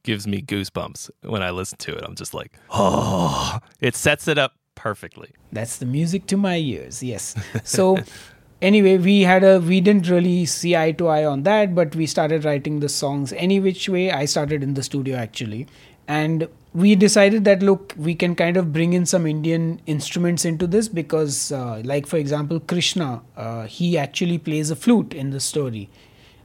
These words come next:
Speaker 2: Uh, so it's his instrument. So we could actually have a flute in the song Krishna, and we could probably have some tabla across in a few songs where it makes sense. You know, the idea was not to just shove in the Indian instruments into every track. It's like,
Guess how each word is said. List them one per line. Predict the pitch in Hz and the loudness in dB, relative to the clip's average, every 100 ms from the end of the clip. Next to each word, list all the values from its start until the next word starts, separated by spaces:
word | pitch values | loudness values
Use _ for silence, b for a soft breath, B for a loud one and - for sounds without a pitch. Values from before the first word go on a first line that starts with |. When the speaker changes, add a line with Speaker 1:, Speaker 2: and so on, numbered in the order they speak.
| _ - | _ -10
Speaker 2:
Uh, | 113 113 | -6 -6
so | - 165 151 | -4 -2 -2
it's | - 170 - | -2 -2 2
his | 190 165 | 2 2
instrument. | 160 - 180 143 104 | 0 -2 -2 -4 -6
So | - 147 | -6 -6
we | 127 135 | -6 -4
could | 147 170 | -2 -2
actually | 139 - 165 151 | -2 -4 -4 -4
have | 143 135 | -4 -6
a | |
flute | 131 196 208 208 | -4 2 2 4
in | 196 | 0
the | 190 | 0
song | 185 175 | -2 -2
Krishna, | 170 170 151 185 170 165 160 B B B | -4 -4 -4 -2 -2 -4 -6 B B B
and | - 135 131 | -8 -6 -4
we | 139 | -4
could | 131 143 | -4 -4
probably | 143 131 139 131 127 b b b | -4 -4 -4 -4 -6 b b b
have | - 127 123 | -8 -6 -4
some | 143 127 | -6 -2
tabla | 160 156 175 165 | -2 2 2 2
across | 151 160 147 170 | 0 -2 -2 -2
in | 160 | -4
a | |
few | 143 165 | -2 -4
songs | 143 156 156 143 | -2 -2 -2 -4
where | 147 143 | -4 -4
it | 139 | -4
makes | 156 143 - | -4 -4 -4
sense. | 165 143 139 185 | -4 -4 -4 0
You | |
know, | 202 | 4
the | 202 | 6
idea | 180 190 | 6 6
was | 226 226 | 6 8
not | 214 208 | 6 2
to | 214 | 2
just | 196 202 - - | 2 0 -4 -6
shove | - 180 170 | 0 0 2
in | 190 | 2
the | 185 185 | 4 2
Indian | 170 170 175 | 2 0 0
instruments | 156 147 170 170 151 | -2 -4 -4 -2 -2
into | 160 160 | -2 -2
every | 143 139 160 | -2 -2 -4
track. | - 147 208 | -4 -4 -4
It's | 208 - | -4 -4
like, | 165 | -4